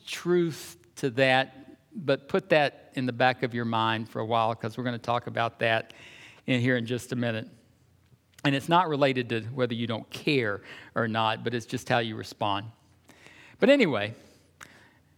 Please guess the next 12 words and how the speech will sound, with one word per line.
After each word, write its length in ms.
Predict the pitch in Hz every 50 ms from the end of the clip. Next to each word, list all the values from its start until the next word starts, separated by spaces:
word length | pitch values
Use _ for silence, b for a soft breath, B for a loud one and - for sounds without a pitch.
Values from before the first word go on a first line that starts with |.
| _ _ _ _ _ _ _ _ _ _
we 140 | 165 220 320
need 140 | 370 330
to 80 | 196 165
move 320 | 151 151 165 180 202 185
beyond, 800 | 151 151 139 139 139 147 151 160 160 151 147 139 131 135 - 127
though, 420 | 117 127 113 110 104 104 110 113 107 - _ -
just 340 | 127 113 143 143 - - - -
asking 640 | 143 131 123 127 123 - - - - 104 104 123 123 _ _ _ _ _ _ _ _ _ b b b b b b b b b _
to 140 | - -
actually 800 | - - 147 147 151 - - - - 135 123 120 113 113 107 101 b b b b b b _ -
being 360 | 123 135 131 127 127 120 113
burdened 600 | 101 131 127 120 123 123 110 110 98 98 101 -